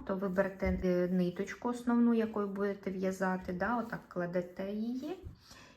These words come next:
і отак набираєте, е, за допомогою цієї і,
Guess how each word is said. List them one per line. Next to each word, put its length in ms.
і 120
отак 240
набираєте, 760
е, 460
за 340
допомогою 560
цієї 640
і, 280